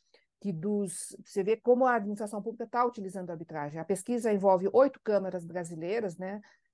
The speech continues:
É, são as câmaras, assim, que nós verificamos que são mais atuantes,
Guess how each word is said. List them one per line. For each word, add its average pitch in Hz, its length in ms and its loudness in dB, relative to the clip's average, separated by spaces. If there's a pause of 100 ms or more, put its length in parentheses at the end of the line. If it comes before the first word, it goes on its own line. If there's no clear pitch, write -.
(120)
É, 160 560 -4 (400)
são 185 140 -2
as 170 140 -4
câmaras, 180 340 0
assim, 165 240 -6 (220)
que 175 100 -10
nós 170 180 -2
verificamos 165 460 -4
que - 100 -18
são 160 140 -4
mais 170 240 -2
atuantes, 202 680 -4